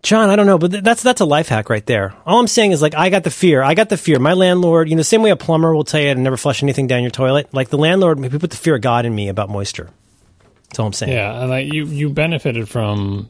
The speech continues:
Speaker 2: the fact that the source of the water was a cleaning person and not, is not persistent. Like, in other words, because you could dry it out and disinfect it, and then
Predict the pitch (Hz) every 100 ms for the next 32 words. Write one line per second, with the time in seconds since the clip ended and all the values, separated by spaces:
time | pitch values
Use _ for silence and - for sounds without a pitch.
0 | _ - 110 110 98 - - 101 110 -
1 | 151 123 117 - 113 107 98 95 120 104
2 | 90 87 85 85 80 - _ - 160 156
3 | 123 95 101 - 98 95 85 90 101 107
4 | 101 - _ _ _ _ _ _ _ -
5 | 135 151 - - 139 - 90 - 92 120
6 | 117 113 107 - 120 131 117 131 131 -
7 | 202 170 135 101 90 82 82 - - 107
8 | 101 - 98 90 85 95 82 _ _ _
9 | _ _ 117 110 107 107 101